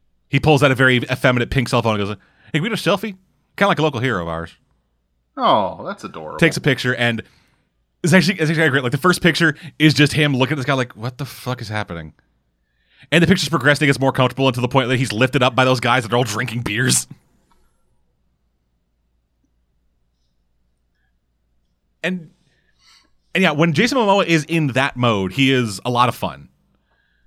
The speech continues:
Speaker 1: But then, he, but the thing is, he spends most of the movie with Amber Heard, who isn't a great actress.
Speaker 2: Oh, no.
Speaker 1: Like, she's not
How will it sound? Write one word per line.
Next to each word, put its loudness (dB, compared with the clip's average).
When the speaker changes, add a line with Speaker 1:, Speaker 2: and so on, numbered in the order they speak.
Speaker 1:
But 0
then, 0
he, 0
but -6
the -2
thing 0
is, 4
he -2
spends 2
most 0
of -10
the -4
movie 0
with 2
Amber 0
Heard, -12
who 4
isn't 0
a -2
great 2
actress. -2
Speaker 2:
Oh, -8
no. -10
Speaker 1:
Like, -4
she's -2
not -4